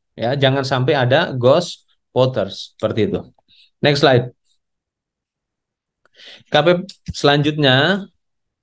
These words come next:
perlengkapan pemungutan suara, dukungan perlengkapan lainnya, dan perlengkapan pemungutan suara lainnya.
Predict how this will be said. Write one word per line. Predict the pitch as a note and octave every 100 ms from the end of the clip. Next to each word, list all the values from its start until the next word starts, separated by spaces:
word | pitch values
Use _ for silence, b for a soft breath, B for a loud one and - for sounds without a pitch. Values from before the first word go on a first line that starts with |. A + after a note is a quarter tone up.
| _ _ _ _ _ _ _ _ _ _ _ _ _ _ _ _
perlengkapan | D3+ D#3+ E3 E3+ G3+
pemungutan | F#3 F3 E3+
suara, | D#3 D#3 D3+ D3 D#3+ G3 G#3+
dukungan | D3 D3 D#3 D#3
perlengkapan | D3+ D3 C#3 C3+ C3+ C3+
lainnya, | B2+ B2+ D3 F3+
dan | D#3+
perlengkapan | D3+ C3+ C3 C3 D3+ D3+
pemungutan | D3 C3 B2+ B2
suara | A#2 A#2 A#2
lainnya. | A2 A2+ A#2+ G2